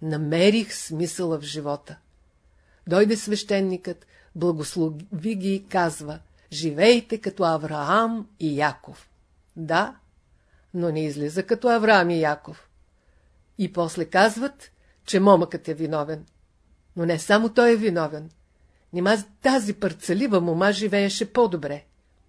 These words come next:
Ами че тя и майка й не слушаше, сякаш не зная колко пъти хвърляше паничката на майка си. „Вземи, мама.“ Хм, не иска да вземе. А сега казват:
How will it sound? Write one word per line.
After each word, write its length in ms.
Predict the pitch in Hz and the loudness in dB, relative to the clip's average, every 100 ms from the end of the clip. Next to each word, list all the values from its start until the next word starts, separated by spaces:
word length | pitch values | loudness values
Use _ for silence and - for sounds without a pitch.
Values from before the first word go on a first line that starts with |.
| _ _ _ | _ _ _
Ами 180 | 190 196 | 0 0
че 160 | 202 202 | 0 0
тя 140 | 190 | 2
и 60 | 185 | 2
майка 380 | 175 170 - 190 | 2 -2 -4 -6
й 260 | 196 196 - _ _ - | -4 -8 -12 _ _ -2
не 100 | 202 | 0
слушаше, 680 | 202 202 190 208 - 202 208 - _ _ _ - | 0 -2 -2 -4 -4 -4 -6 -12 _ _ _ -2
сякаш 380 | - 208 214 - | 4 4 2 2
не 160 | 208 | 2
зная 340 | 196 233 214 220 | 4 4 2 4
колко 300 | 220 208 208 | 2 2 -2
пъти 300 | 262 247 175 | -2 -2 -4
хвърляше 460 | 175 175 160 - | -2 -2 -2 -6
паничката 600 | - 175 170 - 170 175 | -4 -4 -4 -6 -8 -6
на 100 | 170 | -4
майка 360 | 160 156 151 - | -2 -4 -6 -10
си. 240 | - 156 _ _ _ _ _ _ 196 | -12 -18 _ _ _ _ _ _ -4
„Вземи, 320 | 190 226 208 | 2 4 6
мама.“ 320 | 180 156 151 _ - - | 4 -2 -8 _ -12 -2
Хм, 160 | 302 240 - _ _ - | 0 0 -4 _ _ -4
не 100 | 196 | 2
иска 300 | 202 - - | 4 2 -4
да 100 | 143 | -10
вземе. 460 | 139 143 139 139 - _ _ _ _ _ | -10 -12 -12 -12 -18 _ _ _ _ _
А 100 | - | -12
сега 260 | 151 156 147 | -10 -6 -8
казват: 480 | - 147 139 139 | -4 -6 -6 -14